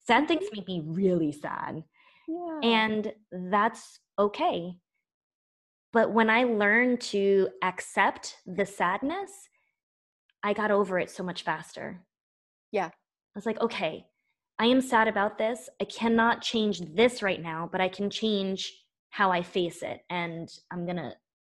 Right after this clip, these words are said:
Speaker 1: move from there."
Speaker 2: Exactly, exactly. And, and for me, running's been a big part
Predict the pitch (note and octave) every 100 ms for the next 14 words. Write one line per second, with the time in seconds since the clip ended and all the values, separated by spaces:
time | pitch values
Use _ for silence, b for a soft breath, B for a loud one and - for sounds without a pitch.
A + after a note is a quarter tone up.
0 | _ F3 G3+ G3+ F#3 F3+ F3 F3 D#3 -
1 | D3 F3+ - _ _ _ _ A#3 F3+ F3
2 | - - - - - G3 - - - -
3 | - - C#4+ D4 D#4+ E4 - D#4 C#4 E4
4 | B3+ G3 A3 C4 B3+ A3 A#3 G#3+ A3 -
5 | F3+ A3+ F3